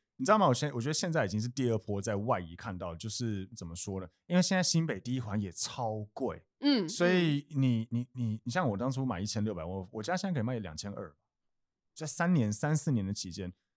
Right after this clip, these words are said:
Speaker 1: 所以等于说，你现在如果预算一辆停留在一千五、一千六，要买个两房车，你现在真的只能看就很远，<laughs> 我不要讲哪里
Speaker 2: 淡海新市镇。
Speaker 1: 之类的，或是，呃，淡海可能又更便宜一点。但是像我之前去看莺歌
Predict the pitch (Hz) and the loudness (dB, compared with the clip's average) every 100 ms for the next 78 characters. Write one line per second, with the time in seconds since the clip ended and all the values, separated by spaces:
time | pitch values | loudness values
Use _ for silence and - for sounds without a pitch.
0 | - - 196 202 165 143 _ _ _ _ | -8 -2 0 0 -2 -4 _ _ _ _
1 | 147 131 156 190 190 185 - _ 247 - | 0 2 2 0 0 -2 -6 _ -2 2
2 | 185 175 135 110 113 110 87 - _ 170 | 4 4 4 2 0 -2 -2 -8 _ 0
3 | 143 - 135 104 113 127 101 101 92 95 | 2 2 0 -2 0 0 0 -2 -4 -4
4 | 117 120 117 104 87 - 98 104 107 87 | -6 -4 -2 -2 -4 -6 -4 -2 -4 -4
5 | 80 90 76 80 80 - 82 80 _ _ | -8 -10 -10 -12 -8 -8 -8 -14 _ _
6 | 143 143 269 240 247 175 92 90 - 151 | -4 0 2 4 4 2 -2 -6 -6 0
7 | 113 101 98 - _ _ - 190 - 95 | 2 2 0 -6 _ _ -14 -10 -6 -4
8 | 123 - - - - 147 117 160 214 113 | -2 -4 -8 -6 0 4 8 8 8 6
9 | - 110 - 208 - 214 196 175 220 185 | 4 4 2 0 -4 -4 -6 -2 0 0
10 | 170 175 151 165 165 139 117 113 110 135 | 2 2 4 6 6 6 4 2 2 2
11 | 131 131 135 123 117 120 120 175 107 92 | 0 2 0 0 -2 -4 -4 -2 -2 -4
12 | 107 110 90 80 82 92 104 135 123 123 | -2 -4 -6 -10 -12 -12 -4 -2 -2 -2
13 | 120 95 120 101 110 107 95 95 92 87 | -2 -2 -4 -4 -4 -4 -2 -2 -2 -6